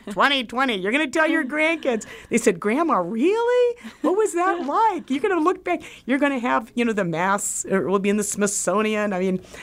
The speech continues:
Speaker 2: I have a, a Santa Claus that I bought for the office <laughs> that's a little statuette of Santa Claus, and he has a mask on. So that's a timepiece right there. Hopefully it'll be worth something for my grandchildren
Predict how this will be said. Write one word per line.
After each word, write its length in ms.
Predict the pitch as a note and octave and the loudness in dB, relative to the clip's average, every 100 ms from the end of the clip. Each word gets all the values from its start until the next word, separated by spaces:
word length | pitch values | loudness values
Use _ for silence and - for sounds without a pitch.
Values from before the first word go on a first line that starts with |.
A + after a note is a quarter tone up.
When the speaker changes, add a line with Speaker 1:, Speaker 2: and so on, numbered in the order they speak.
| - - | -16 -4
Speaker 2:
I 100 | G3+ | -2
have 200 | G#3 G3 | 0 0
a, 120 | F3 - | -2 -2
a 60 | |
Santa 360 | F#3 - D4+ E4 | -2 0 0 0
Claus 420 | - F#3 E3+ F3 - - - - - | 0 0 0 -2 -4 -14 -20 -20 -4
that 160 | F#3+ | -2
I 60 | F#3 | -2
bought 300 | F#3 G3+ G#3 | 0 0 0
for 120 | G3 | -4
the 120 | F#3 | -6
office 540 | G3 A3+ A#3+ F#3 E3+ - - - | -2 0 0 -2 -4 -6 -8 -8
<laughs> 200 | - - | -8 -6
that's 360 | F#3+ F#3 F3+ - | 2 2 2 0
a 40 | |
little 140 | G3 | 0
statuette 560 | A3+ - F#3 G3 F#3+ F3+ | 0 0 0 0 0 0
of 60 | F3+ | 0
Santa 240 | A#3 D#4 | 0 0
Claus, 200 | E3 E3+ - - | 0 -2 -6 -8
and 100 | A3 | -4
he 100 | A3 | 0
has 200 | B3 A#3+ | 0 0
a 60 | A#3 | 0
mask 540 | A3 A#3 E3 - - - - | 0 0 0 -4 -10 -16 -4
on. 300 | E3+ D3 D3 - | 2 2 0 -8
So 140 | - A3 | 0 2
that's 220 | D4+ E4+ | 2 -2
a 40 | |
timepiece 760 | F#4 - B3 C4 B3+ - C#3+ - | -4 -2 0 0 0 -4 -4 0
right 240 | G3 B3+ | 2 2
there. 180 | G#3+ D#3+ | 0 0
Hopefully 320 | D#3+ A#3 G#3+ | 0 -2 0
it'll 80 | G3 | 0
be 140 | E3+ E3 | 0 0
worth 240 | F3 F#3+ | 0 2
something 400 | F#3+ E3+ D#3+ D#3 | 0 0 0 -2
for 180 | - D#3+ | 0 0
my 160 | D3+ | 0
grandchildren 720 | D3+ E3 E3 F3 D3+ D3+ C#3+ | 0 0 0 0 0 0 -2